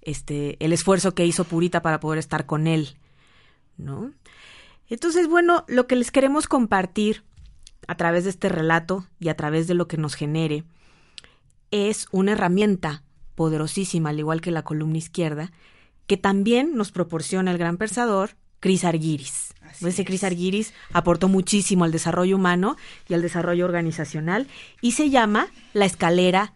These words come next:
Speaker 1: de inferencias.
Speaker 2: Así es.
Speaker 1: Entonces, cuando tienes un conflicto, cuando tienes un sufrimiento, cuando tienes algo que, que, que te está doliendo, una espinita clavada, te invitamos a preguntarte si acaso estarás subiendo la escalera de inferencias,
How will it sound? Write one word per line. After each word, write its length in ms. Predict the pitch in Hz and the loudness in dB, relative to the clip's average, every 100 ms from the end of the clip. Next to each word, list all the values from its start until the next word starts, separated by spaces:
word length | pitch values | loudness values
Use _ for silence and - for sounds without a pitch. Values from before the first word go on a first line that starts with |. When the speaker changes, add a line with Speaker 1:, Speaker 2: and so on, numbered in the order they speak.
| _ | _
Speaker 1:
de 140 | 165 190 | 0 2
inferencias. 960 | 190 202 190 180 165 165 127 - - | 2 2 4 4 2 -2 -8 -10 -14
Speaker 2:
Así 280 | 156 - 156 | -16 -18 -20
es. 140 | 135 - - - - - - - - | -20 -20 -20 -20 -20 -20 -20 -18 -8
Speaker 1:
Entonces, 340 | 254 330 381 | -2 0 0
cuando 280 | - 311 220 | 2 4 4
tienes 340 | 240 254 262 254 | 4 4 4 2
un 120 | 247 | 2
conflicto, 840 | 240 226 214 208 196 - 208 208 - - - | 0 0 0 0 0 2 4 2 -2 -20 -8
cuando 240 | 190 175 165 | -2 0 2
tienes 320 | 196 208 214 | 2 2 2
un 100 | 208 | 0
sufrimiento, 1080 | 226 185 175 170 190 196 202 - 190 196 190 - - | 0 0 2 4 4 4 2 2 2 0 -4 -18 -16
cuando 240 | - 170 160 | -6 -4 -2
tienes 340 | 202 208 - | -2 -2 0
algo 360 | 208 202 202 185 | 0 2 0 -4
que, 240 | 175 160 - | -6 -8 -8
que, 220 | - 156 - | -10 -10 -6
que 120 | 170 | -6
te 120 | 165 | -4
está 260 | 156 - 202 | -6 -2 0
doliendo, 520 | 240 202 190 190 190 | 2 4 4 2 2
una 100 | 190 | 2
espinita 580 | 185 - 180 185 190 226 | 0 0 2 2 2 -2
clavada, 560 | 220 175 165 165 220 - - - - - - | -2 0 0 0 -2 -8 -18 -20 -20 -20 0
te 80 | 226 | 2
invitamos 500 | 226 214 - 254 294 | 4 2 0 0 0
a 80 | 302 | -2
preguntarte 640 | 233 196 180 202 208 233 | 0 0 0 0 -2 -2
si 100 | 214 | -4
acaso 360 | 185 190 185 226 | -4 -4 -6 -6
estarás 380 | 185 - 175 180 | -6 -2 -2 -2
subiendo 380 | 202 190 180 185 | -2 0 0 0
la 100 | 175 | -2
escalera 400 | 165 151 160 156 | -4 -4 -4 -4
de 60 | |
inferencias, 680 | 143 139 139 - - - - | -8 -10 -10 -10 -12 -16 -18